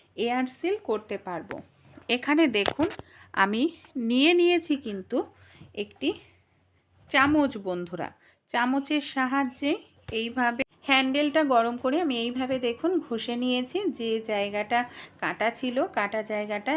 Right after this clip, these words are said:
একেবারে কিন্তু সিল হয়ে যাবে, কোনোভাবেই হাওয়া বাতাস ঢুকতে পারবে না। এমনকি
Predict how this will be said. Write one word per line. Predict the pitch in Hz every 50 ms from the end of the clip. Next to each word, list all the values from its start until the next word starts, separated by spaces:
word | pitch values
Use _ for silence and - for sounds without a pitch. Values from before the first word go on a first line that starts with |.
| 294
একেবারে | 226 196 190 - 208 196 202 196 202 208
কিন্তু | 202 226 214 214 294 330
সিল | 349 - - 277 269 277 285 294
হয়ে | 294 285 294 285
যাবে, | 285 269 262 277 339 349 -
কোনোভাবেই | - 247 254 254 254 285 285 285 269 254 233 233 226 240 269 320 330
হাওয়া | - 226 202 202 208 220
বাতাস | 226 233 233 233 277 277 269 254
ঢুকতে | - 262 254 254 - 285 269
পারবে | 269 262 254 254 247 262 262
না। | 254 277 339 - - - - - - - -
এমনকি | 254 269 277 302 311 302 302 269